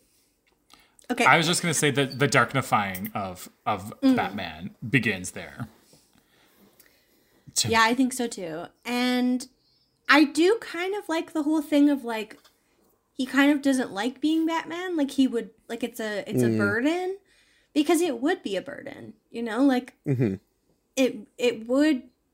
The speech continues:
Speaker 1: he can't have a life because he has to be Batman. And so I
Speaker 3: Mm-hmm.
Speaker 1: do kind of like that part, like, kind of the tragedy to it.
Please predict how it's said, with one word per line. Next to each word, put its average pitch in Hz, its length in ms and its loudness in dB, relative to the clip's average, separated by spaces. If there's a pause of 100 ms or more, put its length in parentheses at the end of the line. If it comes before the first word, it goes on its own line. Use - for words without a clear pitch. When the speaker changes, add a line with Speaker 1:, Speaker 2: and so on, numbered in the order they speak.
(120)
Speaker 1:
he - 180 -8
can't 262 360 0
have 240 260 -4
a 233 60 -4
life 208 640 -6
because 220 320 -12
he 208 80 -14
has 180 220 -8
to - 80 -16
be - 100 -14
Batman. - 520 -16 (680)
And 269 100 4
so 330 120 4
I 320 120 6
Speaker 3:
Mm-hmm. 196 80 0
Speaker 1:
do 330 400 4
kind 339 240 -4
of 277 80 -4
like 220 300 -6
that 208 240 -6
part, 339 320 -2
like, 247 160 -6
kind 226 180 -4
of 208 80 -6
the 202 80 -8
tragedy 233 560 -4
to 330 220 -4
it. 349 240 -6